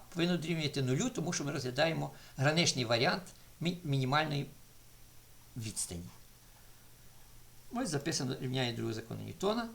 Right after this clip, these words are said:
Спроєктуємо ці сили Ф один і Ф два на вісь іксів. Тоді Ф один буде додатня проекція, Ф два від'ємна проекція. І отримаємо Ф один мінус Ф два дорівнює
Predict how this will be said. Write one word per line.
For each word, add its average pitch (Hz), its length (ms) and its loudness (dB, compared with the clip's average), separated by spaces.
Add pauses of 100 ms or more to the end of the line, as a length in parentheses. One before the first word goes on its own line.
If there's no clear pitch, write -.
(340)
Спроєктуємо 170 760 4
ці - 160 -2
сили 202 300 6
Ф - 200 2
один 170 240 2
і 160 180 -6
Ф 139 140 0
два 147 220 6
на 131 100 2
вісь 110 240 0
іксів. - 360 2 (640)
Тоді 156 360 0
Ф 160 240 10
один 131 340 4
буде 110 400 2 (1160)
додатня 175 400 10
проекція, 180 480 2 (100)
Ф 113 120 0
два 139 200 6
від'ємна 113 420 0
проекція. - 560 -8 (960)
І 269 180 -4 (400)
отримаємо 107 680 0
Ф - 240 4
один 123 340 4
мінус 110 340 -2
Ф 98 120 -6
два 175 200 6
дорівнює 151 460 -2